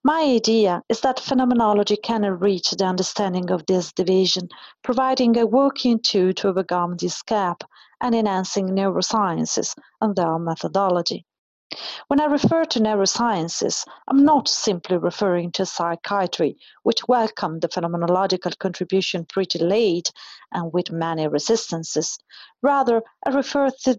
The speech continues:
those other branches of neurosciences, for example, neurology or neuropsychology, that are mostly unaware of phenomenology and are not including its benefits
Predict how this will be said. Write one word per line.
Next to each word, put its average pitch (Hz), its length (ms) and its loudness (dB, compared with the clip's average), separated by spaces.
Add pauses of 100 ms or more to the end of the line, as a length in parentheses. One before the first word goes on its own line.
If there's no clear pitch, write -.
those 285 320 4 (240)
other 196 360 -2
branches 220 560 -2
of 175 160 -4
neurosciences, 185 1040 -2 (340)
for - 140 -4
example, 170 560 -2
neurology 175 880 0 (260)
or 156 120 -6
neuropsychology, 175 1200 0 (400)
that 254 100 -2
are 294 120 2
mostly 285 580 2 (160)
unaware 302 760 0 (300)
of 170 100 -6
phenomenology 175 840 -2 (320)
and 262 140 -2
are 262 100 0
not 311 260 2
including 262 560 2
its 151 280 -2
benefits - 640 -4